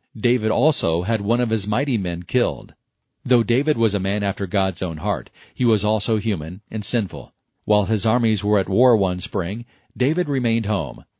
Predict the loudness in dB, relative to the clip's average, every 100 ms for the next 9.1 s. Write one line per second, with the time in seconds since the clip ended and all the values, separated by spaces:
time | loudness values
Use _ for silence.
0 | _ -4 0 2 2 0 0 0 0 0
1 | -4 0 0 0 0 -2 0 -2 -2 0
2 | -2 -2 0 0 -2 -8 -12 _ _ _
3 | _ -10 -4 -2 0 0 -2 -4 -4 0
4 | 2 0 -2 -2 -2 -2 -4 -4 -4 -8
5 | -14 _ _ _ 0 2 0 -2 0 2
6 | 4 2 0 -2 -2 -2 -2 -4 -6 -12
7 | _ _ -2 0 0 -2 0 0 0 -2
8 | -4 -4 0 2 2 2 0 0 0 -2